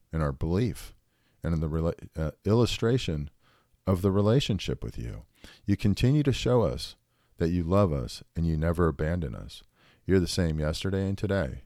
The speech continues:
You're the same with Abram, as with David,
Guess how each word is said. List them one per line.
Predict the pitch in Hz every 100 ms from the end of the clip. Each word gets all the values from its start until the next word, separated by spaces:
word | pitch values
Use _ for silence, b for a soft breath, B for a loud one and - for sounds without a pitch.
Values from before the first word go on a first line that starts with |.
| _ b b b b
You're | 90
the | 85
same | - 87 90 90
with | 80 - -
Abram, | 87 92 110 123 110 _ _ _ _ _ -
as | 78 69
with | 73 -
David, | - 85 90 107 107